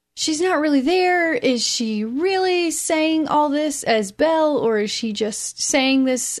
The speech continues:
out of Rumpelstiltskin's imagination since that's where she's coming from?" That could make sense. She's visiting him in her sleep.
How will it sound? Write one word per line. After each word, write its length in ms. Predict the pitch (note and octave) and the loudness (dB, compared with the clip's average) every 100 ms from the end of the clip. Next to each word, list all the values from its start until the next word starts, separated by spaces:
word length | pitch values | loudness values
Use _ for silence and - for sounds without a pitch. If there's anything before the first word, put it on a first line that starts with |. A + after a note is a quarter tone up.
| - | -2
out 220 | A3 A3 | 0 0
of 180 | G#3 G3+ | -2 -2
Rumpelstiltskin's 1300 | G#3 G3+ G3+ - D4+ D4 - D4+ C#4+ C#4+ C#4 - - - | -2 -2 -6 -2 -2 0 -2 2 4 4 0 -8 -10 0
imagination 760 | B3+ C4 B3+ B3+ B3+ C4 B3 | 2 4 2 2 2 2 0
since 260 | - A3+ A3 | -2 -4 -2
that's 200 | A3+ - | -2 -2
where 120 | G#3 | -6
she's 180 | - - | -8 -4
coming 400 | D4+ D4+ D#4 C#4+ | 0 2 2 2
from?" 460 | C#4+ C4+ C4 C4 - _ _ _ _ - | 2 2 0 -2 -6 _ _ _ _ -6
That 200 | G4 - | -6 -2
could 200 | F#4+ F#4+ E4+ | -2 -2 -4
make 180 | D#4 | -4
sense. 600 | - - D4 G3+ - - - _ _ _ - | -4 -4 -2 -4 -8 -12 -14 _ _ _ -14
She's 220 | - G#3+ | -8 -4
visiting 500 | A#3 C4 C4 B3+ B3 | -2 0 0 0 -2
him 380 | A#3 A3+ A3 G#3+ | -2 -2 -2 -2
in 140 | G#3+ | -2
her 120 | G#3 | -2
sleep. 420 | G3+ - - - | -4 -6 -8 -10